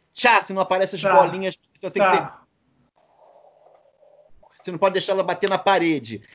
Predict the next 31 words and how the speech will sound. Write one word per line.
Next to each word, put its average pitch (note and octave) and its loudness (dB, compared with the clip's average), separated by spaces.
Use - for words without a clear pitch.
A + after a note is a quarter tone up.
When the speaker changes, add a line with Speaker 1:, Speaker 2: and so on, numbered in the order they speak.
Speaker 2:
Tá, A3+ -2
Speaker 1:
Ela G#3 6
tem F#3+ 2
que F#3+ -6
só, G3+ 4
Speaker 2:
entendi. F#3 -10
Speaker 1:
ela E3 -2
tem G3 -4
Speaker 2:
Tá. F#3 0
Speaker 1:
que F3 -4
passar F#3 0
na G3+ 0
pele G#3+ 2
e, F#3+ -16
porra, G3 -6
é F3+ -2
uma F#3 -2
onda, E3 -2
cara. C#3 -4
Já D3+ -4
quantas G3 -2
on-, G3 0
quantos G#3 -6
mares E3+ 2
eu F3 -8
já D#3 -2
fiz F3+ -8
com F3+ -10
aquele, E3 -2
com D3 -6
aquele D3 -4